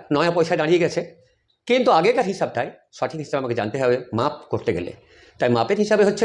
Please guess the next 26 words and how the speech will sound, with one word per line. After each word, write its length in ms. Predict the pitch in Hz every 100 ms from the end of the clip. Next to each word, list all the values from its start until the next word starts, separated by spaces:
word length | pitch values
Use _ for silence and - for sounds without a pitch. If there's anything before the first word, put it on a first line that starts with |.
| 180
কি 80 | 285 - - - - -
না, 60 | 220 - 175
এক 60 | -
পয়সা 200 | 156 143 233
দুই 100 | 170 95
নয়া। 140 | 82 151
দেখুন, 180 | 131 98 - _ _ _ _ _ _ _ _ _ _ _ _ 160
দু 120 | 165
পয়সা 280 | 139 - 262 - - _ -
তিন 120 | 117 87
নয়া, 180 | - - _ _ _ _
তিন 120 | 175 165
পয়সা 240 | 160 202 - - -
পাঁচ 200 | 104 95
নয়া, 180 | 90 101 _ _ -
চার 140 | 151 151
পয়সা 240 | 165 165 254 - _ -
ছ 140 | 165
ন-, 220 | - 107
ছয় 200 | - 143
নয়া, 240 | 82 - - _ _ _ _ _ _ _ 165
যেটাকে 280 | 226 233
বলা 160 | 185 151
হয় 160 | 165 - -
এক 300 | 151 180 - -
আনা। 180 | -